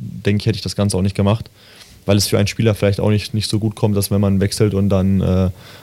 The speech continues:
auch, auch mit absteigt. Aber diese Ängste hatte ich eigentlich, hatte ich eigentlich gar nicht, sondern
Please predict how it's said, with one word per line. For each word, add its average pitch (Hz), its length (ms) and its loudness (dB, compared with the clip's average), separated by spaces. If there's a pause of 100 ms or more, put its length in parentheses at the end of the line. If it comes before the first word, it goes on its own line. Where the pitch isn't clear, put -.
(120)
auch, - 280 -2
auch 104 80 2
mit 107 160 2
absteigt. 117 500 2 (640)
Aber 107 160 2
diese 107 200 2
Ängste 120 260 2
hatte 104 100 0
ich 107 100 -4
eigentlich, 98 380 -2
hatte 101 160 -4
ich - 140 -12
eigentlich 98 240 -6
gar 101 180 0
nicht, 113 240 -4
sondern 95 500 -2